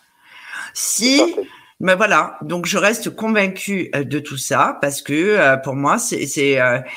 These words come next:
Speaker 1: c'est la clé de tout. Maintenant, tout le monde cherche l'amour. Je souhaite à tout le monde de le trouver, évidemment, mais en ayant des agissements corrects.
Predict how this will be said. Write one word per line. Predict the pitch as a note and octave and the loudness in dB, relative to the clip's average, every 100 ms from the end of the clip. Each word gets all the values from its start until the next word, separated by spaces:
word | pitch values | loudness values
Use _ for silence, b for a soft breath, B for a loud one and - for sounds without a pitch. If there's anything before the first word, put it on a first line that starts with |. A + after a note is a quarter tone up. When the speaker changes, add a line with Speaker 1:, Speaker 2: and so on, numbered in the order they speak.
| B B | B B
Speaker 1:
c'est | - F#3 | -2 2
la | F#3 | 2
clé | F#3 A#3 G3+ | 0 -2 0
de | F#3+ | -2
tout. | F#3+ F#3+ F3+ - _ _ _ _ B B B B - | -4 -8 -10 -16 _ _ _ _ B B B B -2
Maintenant, | F#3+ G3+ G#3 A3+ A3 G3 C3+ B B B | 0 2 4 6 6 4 0 B B B
tout | - A#3 | 0 4
le | |
monde | A3+ G#3+ | 4 2
cherche | G3+ F#3 - | 0 0 0
l'amour. | F#3 E3 E3 G#3 D4+ F3+ - | 0 2 0 -2 -2 -4 -4
Je | C#3+ | -4
souhaite | F3+ F#3+ F3+ | -2 0 0
à | |
tout | D#3+ F3 | -2 -2
le | F3+ | -2
monde | D#3+ | -2
de | C#3 | -2
le | C3 | -2
trouver, | B2+ B2+ C#3 C4+ | -6 -6 -2 -2
évidemment, | F3+ C3 B2+ F3 C4+ - _ _ _ _ _ _ B B B | -2 -2 0 0 -2 -10 _ _ _ _ _ _ B B B
mais | F3 F3+ G#3+ A#3+ | 0 4 4 4
en | E3+ F3 | 2 4
ayant | F3 D#3+ F3+ G#3+ | 2 4 4 4
des | F#3+ D#3 E3 | 2 0 0
agissements | D#3+ D#3+ - D#3+ F3 G3 - C3+ | -2 -4 -4 0 2 2 0 -6
corrects. | - D#3 D3 C3 - - | -2 0 0 -2 -6 -14